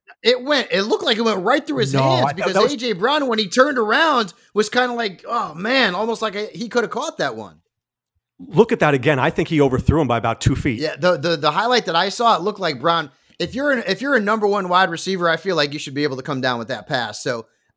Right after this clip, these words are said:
Speaker 1: I was a bit disappointed in that, disappointed in the fact that he didn't get many touches at all in the first half of that game, but he's still the dude.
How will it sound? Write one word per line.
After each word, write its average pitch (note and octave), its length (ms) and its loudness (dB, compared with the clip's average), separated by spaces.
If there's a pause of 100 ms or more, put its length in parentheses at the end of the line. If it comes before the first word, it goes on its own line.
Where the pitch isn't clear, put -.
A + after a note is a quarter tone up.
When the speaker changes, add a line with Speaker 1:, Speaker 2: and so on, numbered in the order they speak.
(120)
Speaker 1:
I E3 100 2
was E3+ 160 -2
a C#3 40 -10
bit C#3+ 160 -4
disappointed C#3+ 500 -6
in C3 200 -2
that, C3 340 -2
disappointed D#3 400 -8
in C#3 80 -10
the B2 80 -14
fact C3 280 -4
that A2 80 -10
he D3 140 -6
didn't B2+ 160 -8
get A#2 140 -6
many B2+ 240 -8
touches A#2 320 -12
at A2+ 220 -18
all C#3 260 -8
in A2+ 60 -12
the A2+ 60 -16
first A#2 260 -12
half A#2 160 -6
of A#2+ 80 -10
that A2+ 160 -8
game, B2+ 260 -8
but B2 180 -8 (600)
he's A3+ 220 -8
still F#3 220 -2
the D3 120 -4
dude. D3 480 -2